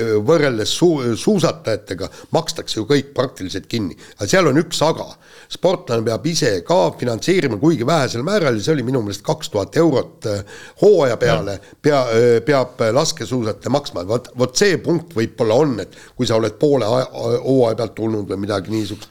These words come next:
Speaker 1: või
Speaker 2: Ei, no seal pigem
Speaker 1: aga
Speaker 2: on
Speaker 1: ma ei,
Speaker 2: vist,
Speaker 1: noh, ma ei
Speaker 2: äh,
Speaker 1: tea.
Speaker 2: no jaa, ei, ma ei hakka siin ka, jah, spekuleerima, ma natuke olen ka uurinud seda asja, aga, aga ei, no las nad, las nad arutavad ära ja, ja, ja jõuavad kokkuleppele, aga selge on see, et siin ma arvan,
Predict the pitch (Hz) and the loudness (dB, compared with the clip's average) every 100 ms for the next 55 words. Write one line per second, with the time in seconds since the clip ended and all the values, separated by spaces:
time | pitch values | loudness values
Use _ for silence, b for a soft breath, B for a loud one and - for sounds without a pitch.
0 | - 95 95 127 135 156 147 156 156 139 | -6 -2 0 0 2 0 2 2 2 2
1 | 143 147 117 117 117 113 117 147 151 147 | 2 4 4 4 2 0 2 2 4 4
2 | 139 139 135 135 92 104 110 98 92 90 | 4 4 2 0 -4 2 2 4 2 0
3 | - 95 101 104 82 76 85 87 - 87 | -2 -2 4 4 2 0 0 0 -2 -2
4 | 85 95 85 78 - 71 - 69 69 69 | 2 2 2 0 -2 -2 0 0 0 -2
5 | B B B B 78 95 135 131 139 156 | B B B B 0 2 4 4 4 2
6 | 143 127 - 113 170 131 123 165 - 110 | 2 -2 -2 0 2 2 2 2 2 2
7 | 151 127 87 87 90 92 92 92 95 98 | 2 2 4 4 4 4 4 4 4 4
8 | 98 98 95 117 107 - 139 98 87 90 | 4 4 4 4 2 0 0 0 0 0
9 | 92 143 110 90 127 98 - 85 71 B | 2 2 2 2 2 2 0 -2 -4 B
10 | B B B 98 143 107 62 | B B B 0 2 0 -2